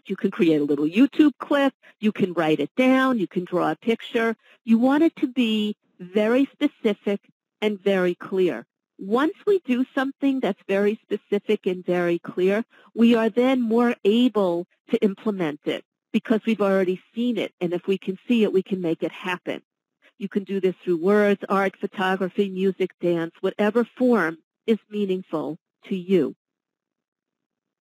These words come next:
When you're looking at moving forward, it's really important to ask yourself, how do you feel?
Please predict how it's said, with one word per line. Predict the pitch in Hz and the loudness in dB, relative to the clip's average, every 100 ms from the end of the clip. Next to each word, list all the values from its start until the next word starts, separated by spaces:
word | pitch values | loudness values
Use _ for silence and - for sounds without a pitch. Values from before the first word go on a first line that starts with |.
| _ _ _ _ _ _ _ _ _ _ _ | _ _ _ _ _ _ _ _ _ _ _
When | 254 262 | 2 4
you're | 254 | 6
looking | 254 302 - 285 | 4 2 4 4
at | 262 226 233 | 4 0 0
moving | 233 214 220 | 0 0 -2
forward, | 208 220 214 214 214 | -2 0 4 4 4
it's | 214 - | 0 0
really | 240 254 254 | 2 4 2
important | 233 240 226 - | 0 -2 -2 -4
to | - | -6
ask | 220 220 220 - | -2 -2 -4 -4
yourself, | 233 - 214 202 202 | -6 -4 -2 0 -2
how | - 160 | -4 -6
do | 170 | -2
you | 208 | -2
feel? | - 285 370 262 | 0 2 2 2